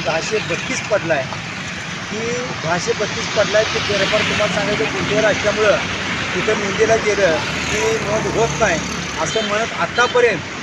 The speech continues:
ती नोंद होत नाही म्हणली. परत दुसरी गोष्ट ते चक्र त्या दि-, म्हणजे जागा नोंद नसल्यामुळं जागा दिसायला लागल्या, त्यामुळे दुसरा येऊन खरेदी, त्या जागेची खरेदी चार पाच झाल्या. आता एका गुंडानं जागा घेतल्या, घेतल्यानंतर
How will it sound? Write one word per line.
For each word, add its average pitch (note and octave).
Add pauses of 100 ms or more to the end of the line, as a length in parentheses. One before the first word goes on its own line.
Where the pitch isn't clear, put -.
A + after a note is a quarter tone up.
(100)
ती G#3
नोंद G#3+
होत G3+ (100)
नाही A3
म्हणली. D#3 (440)
परत G#3
दुसरी G#3+
गोष्ट A3+
ते A#3
चक्र A3 (120)
त्या A3
दि-, F3+
म्हणजे F3+ (100)
जागा F#3+
नोंद A3
नसल्यामुळं G#3 (440)
जागा F#3+
दिसायला A3
लागल्या, G#3
त्यामुळे G#3+
दुसरा G#3+
येऊन A3+ (340)
खरेदी, G#3
त्या G#3+
जागेची G#3+
खरेदी G#3 (300)
चार G3
पाच A3
झाल्या. E3 (320)
आता E3+
एका A3
गुंडानं G#3+ (320)
जागा G3+
घेतल्या, F3+ (380)
घेतल्यानंतर A#3